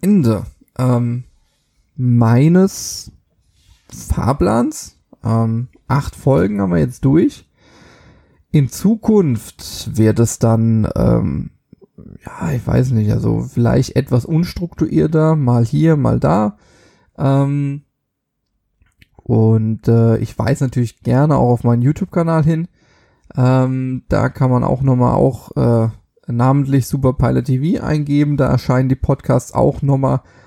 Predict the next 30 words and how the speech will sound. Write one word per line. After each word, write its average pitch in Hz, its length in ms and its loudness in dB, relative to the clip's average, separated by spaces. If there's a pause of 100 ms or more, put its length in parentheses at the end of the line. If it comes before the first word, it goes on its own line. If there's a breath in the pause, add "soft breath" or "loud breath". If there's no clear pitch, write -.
(120)
als - 240 -2
YouTube-Video. 135 880 0 (580 loud breath)
Und, 117 680 0
äh, 117 160 2
natürlich 113 420 2
nicht 120 220 2
mich 123 300 0
auf - 120 -8
Kamera, 131 400 -2
sondern 117 540 -6
aber 120 360 -4 (200)
die - 640 -6
gleiche 151 320 2
Datei 123 400 2
wie 117 100 -2
hier. 151 300 2 (480 loud breath)
Und, 123 840 0
ähm, 123 460 0
da 135 220 2
können 151 280 -2
aber 147 180 2
auch 131 120 -2
gerne 139 240 0
unter 143 240 0
die 135 100 -4
Podcast-Videos 131 1080 -4
auch 113 220 -6
Kommentare 135 560 -2
geschrieben 151 540 -2
werden. 143 300 2